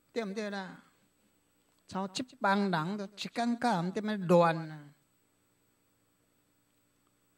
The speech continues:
恁都遮台湾国的遮，加入台湾国的遮，也是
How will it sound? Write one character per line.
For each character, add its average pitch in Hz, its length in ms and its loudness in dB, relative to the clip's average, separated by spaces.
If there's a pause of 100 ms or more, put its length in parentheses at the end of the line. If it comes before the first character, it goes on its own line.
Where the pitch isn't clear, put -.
(1400)
恁 247 180 2
都 214 140 6
遮 233 320 4
台 185 180 2
湾 170 200 6
国 185 160 2
的 170 160 2
遮， 214 440 -2 (1080)
加 208 160 4
入 190 100 2
台 175 220 -2
湾 175 180 4
国 175 220 4
的 170 100 2
遮， 196 140 -4 (1400)
也 220 280 4
是 170 400 -4